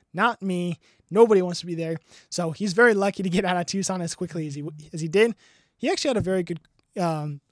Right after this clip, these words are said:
past season with Arizona, which I hate to say, but yeah, you look at the numbers, you look at what they did, they, they had a very good season. Um, so I think Fisch going over to Washington in that Big Ten,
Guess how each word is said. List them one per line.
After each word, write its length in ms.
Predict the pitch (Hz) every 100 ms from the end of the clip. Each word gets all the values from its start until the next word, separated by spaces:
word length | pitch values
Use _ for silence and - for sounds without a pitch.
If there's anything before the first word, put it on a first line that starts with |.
| -
past 260 | 196 180 -
season 320 | 208 196 208
with 140 | 208
Arizona, 500 | 226 202 190 196 208
which 220 | 185 - -
I 80 | 175
hate 240 | 139 202
to 80 | 160
say, 320 | - 175 185
but 300 | 202 175 151 - _
yeah, 180 | 196 175 - _
you 160 | 180 175
look 160 | 196
at 60 | 180
the 60 | 180
numbers, 440 | 185 185 185 - _ _ _ -
you 100 | 185
look 160 | 190 185
at 60 |
what 100 | 180
they 120 | 165
did, 320 | 156 190 180 165 _ _ _ -
they, 180 | 202
they 140 | 214 202
had 120 | 233
a 40 |
very 200 | 214 233
good 160 | 180 165
season. 400 | - 156 151 147
Um, 280 | 180 160 156
so 120 | -
I 80 | 180
think 220 | 185 262
Fisch 360 | - 220 208 - _ _ _ _
going 260 | 202 196 190
over 320 | 190 190 185
to 180 | - 180
Washington 520 | 175 175 - 185 180
in 160 | 180 180
that 220 | 170 160
Big 200 | 175 160
Ten, 340 | - 175 160